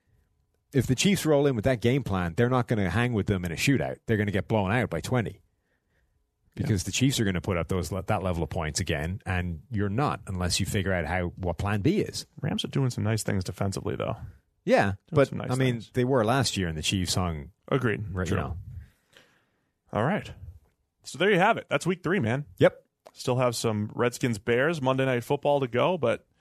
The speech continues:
Speaker 2: we'll have more on that later in the week. That'll do it for us. P F F N F L podcast. Don't forget, programming notes.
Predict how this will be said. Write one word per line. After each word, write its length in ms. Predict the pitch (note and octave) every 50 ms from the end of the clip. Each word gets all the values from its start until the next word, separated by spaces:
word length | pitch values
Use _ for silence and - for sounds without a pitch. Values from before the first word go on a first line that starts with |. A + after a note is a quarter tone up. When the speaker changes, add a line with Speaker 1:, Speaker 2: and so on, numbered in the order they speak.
| _ _ _ _ _ _ _ _ _
Speaker 2:
we'll 120 | A#2 A2+
have 80 | G2+ G2
more 180 | G#2 G#2 G#2+ G#2
on 80 | G2+ G2+
that 220 | G#2+ A2 - -
later 220 | G2+ G#2+ G#2 G#2
in 80 | G2 G2
the 60 | F#2+
week. 300 | G2 B2 D3 C3+ - - - D#2 D#2 - _ _ _ _ _ _ _ _ _ _ _ _ _ _
That'll 160 | C3 B2+ C3
do 220 | B2+ B2 C#3 D#3
it 60 | D3+ -
for 180 | - B2+ C3+
us. 240 | C3+ G#2 - - -
P 160 | - - D3+
F 100 | D#3 C#3+
F 160 | D#3 C#3+ C3+
N 120 | - C3+ C3+
F 80 | -
L 100 | D#3 C#3+
podcast. 540 | - - - G2+ G2+ G2+ - G#2 G#2 G2+ -
Don't 180 | - C#3+ D3+ -
forget, 320 | D#3+ B2+ B2+ A2+ G2+ - - _ _ _ _
programming 520 | - D#3 D#3+ C#3+ C3+ B2+ A2 G#2+ G#2 G2
notes. 380 | F#2+ F#2+ G2 B2+ - - -